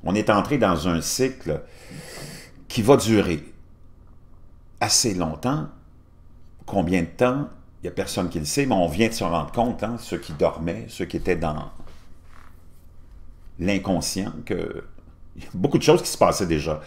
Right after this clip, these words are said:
depuis trois à cinq ans au moins, au niveau politique, social, économique, financier, climatique, environnemental. Et que là, à cause de cette crise sanitaire mondiale, il y a des gens qui se réveillent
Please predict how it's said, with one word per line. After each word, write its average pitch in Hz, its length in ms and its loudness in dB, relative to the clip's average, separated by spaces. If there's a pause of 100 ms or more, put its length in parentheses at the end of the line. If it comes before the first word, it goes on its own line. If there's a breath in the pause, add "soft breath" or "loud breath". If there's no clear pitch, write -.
(120 loud breath)
depuis 76 180 -2
trois 92 200 6
à - 20 2
cinq 78 320 -2
ans 90 160 2
au - 20 -4
moins, 76 240 -4 (260 loud breath)
au 78 120 0
niveau 78 160 2
politique, 80 560 0
social, 95 440 -2
économique, 80 460 0
financier, 117 720 -4 (1160 loud breath)
climatique, 156 500 4
environnemental. 92 760 6 (760)
Et 92 120 2
que 98 80 2
là, 117 260 6 (340)
à - 100 -4
cause - 340 4
de 196 80 2
cette - 360 0 (300)
crise 127 340 0
sanitaire 95 380 2
mondiale, 98 460 2
il 107 80 2
y - 20 0
a 78 60 -2
des 82 160 -2
gens 110 140 -4
qui - 120 -6
se - 140 -6
réveillent 85 560 4